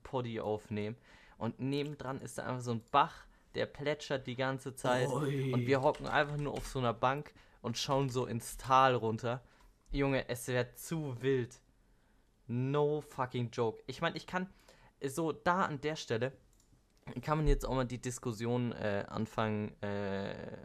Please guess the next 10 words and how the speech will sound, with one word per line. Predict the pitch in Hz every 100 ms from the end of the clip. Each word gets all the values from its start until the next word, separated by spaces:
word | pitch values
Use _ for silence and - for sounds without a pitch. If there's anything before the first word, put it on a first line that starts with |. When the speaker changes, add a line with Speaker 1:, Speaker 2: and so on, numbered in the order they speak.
| 53 -
Speaker 1:
wie | - 117 123 123
trash | - 127 127 -
eigentlich | 113 110 - 101
Wandern | 113 120 110 98
ist. | 120 - - - - -
Aber | 117 123 -
ich | - -
find | 143 151 -
eigentlich, | 117 127 127 117 123 - _ _ _ _ _ -
ähm, | 113 113 110 110